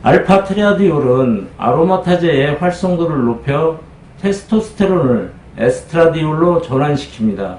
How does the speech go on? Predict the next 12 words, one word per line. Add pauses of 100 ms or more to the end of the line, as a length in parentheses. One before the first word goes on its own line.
(760)
즉, (340)
다량의 (380)
테스토스테론이 (100)
에스트라디올로
전환되어 (540)
테스토스테론의
수치가
낮아지는
만큼 (720)
디에이치티의
생산량도
자연히